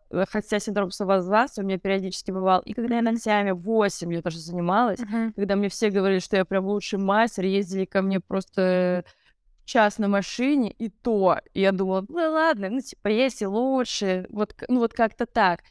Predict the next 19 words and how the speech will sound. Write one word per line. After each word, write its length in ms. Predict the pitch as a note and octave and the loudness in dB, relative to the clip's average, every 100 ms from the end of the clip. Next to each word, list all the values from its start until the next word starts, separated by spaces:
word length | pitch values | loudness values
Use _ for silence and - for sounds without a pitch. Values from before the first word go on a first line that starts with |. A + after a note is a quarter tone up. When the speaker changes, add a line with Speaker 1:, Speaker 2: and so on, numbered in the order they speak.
| _ _ | _ _
Speaker 1:
И 80 | G#3 | -8
в 40 | - | -2
каких-то 440 | A3 C4 D4 B3 | -2 0 0 2
моментах 420 | A3+ G#3+ B3 B3+ A#3+ | 2 4 2 0 -4
всё 140 | A3 | 0
равно 240 | G3+ G#3+ A3 | 2 2 0
в 60 | |
жизни 260 | A3+ A3+ G#3 | -2 0 0
у 20 | |
меня 140 | G3+ G3 | 0 -2
там 140 | G3+ | -4
проскальзывало 800 | G#3 G#3 - F#3+ E3+ D#3+ D#3+ E3 | -4 -4 2 2 2 -2 -4 -2
это. 220 | E3 F3 | -2 -2
Но 140 | F3+ F#3 | -4 -2
когда 300 | G3 F#3+ G3+ | -2 0 2
я 240 | F#3+ F#3 F#3 | 4 2 0
начала 360 | F#3 - F#3 | -4 -2 -2
заниматься 380 | F3 F#3 F#3 F3 | -2 -12 -16 -8
диджеингом, 580 | F3+ E3+ A3 D4 A#3+ | -6 0 2 2 0